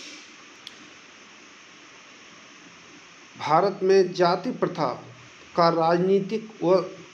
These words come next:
समाज पर क्या प्रभाव पड़ा? इसका आंसर देखते हैं। राजनीति में जात के महत्वपूर्ण होने के साथ साथ जात के अंदर की राजनीति भी अत्यंत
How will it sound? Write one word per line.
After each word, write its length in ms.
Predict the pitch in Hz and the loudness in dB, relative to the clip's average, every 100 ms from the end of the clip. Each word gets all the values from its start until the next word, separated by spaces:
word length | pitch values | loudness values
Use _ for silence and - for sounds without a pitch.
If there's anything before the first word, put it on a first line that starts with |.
| - - - - - | -20 -20 -20 -16 -2
समाज 480 | 151 160 185 196 196 | 2 6 6 4 4
पर 120 | 180 | 2
क्या 380 | 170 - 220 214 | 2 0 2 2
प्रभाव 460 | 190 151 156 156 | 2 2 2 0
पड़ा? 220 | 151 123 - - - - - - - - - - - - - 302 - - - - - - - - - - 156 | 0 -2 -6 -14 -20 -20 -20 -20 -20 -20 -20 -20 -20 -20 -20 -20 -20 -20 -20 -20 -20 -20 -20 -20 -20 -10 -10
इसका 240 | - 165 | -4 -2
आंसर 360 | 147 165 170 175 | 2 2 4 2
देखते 360 | 175 175 175 | 2 0 0
हैं। 260 | 165 196 190 | 2 2 2
राजनीति 1000 | 143 147 160 175 196 214 220 - - 147 | 2 4 4 2 0 -2 -4 -12 -6 0
में 420 | 165 190 196 151 | 6 6 6 4
जात 320 | 160 165 175 | 4 4 0
के 220 | - 214 190 | -2 2 4
महत्वपूर्ण 680 | 175 160 175 170 240 233 | 2 2 0 0 -4 0
होने 360 | 175 170 180 180 | 2 4 4 4
के 180 | 180 175 | 2 0
साथ 280 | 180 170 170 | 2 2 2
साथ 400 | 180 165 170 170 - - - 170 | 2 2 2 -4 -16 -20 -18 -8
जात 340 | 170 170 175 - | 4 4 4 2
के 60 | 185 | 0
अंदर 540 | 175 170 170 185 180 | 2 0 4 4 4
की 120 | 185 | 2
राजनीति 540 | 170 160 165 180 175 170 | 4 2 4 2 2 -4
भी 200 | 175 175 | -4 -4
अत्यंत 440 | 156 - 180 190 | -6 0 2 0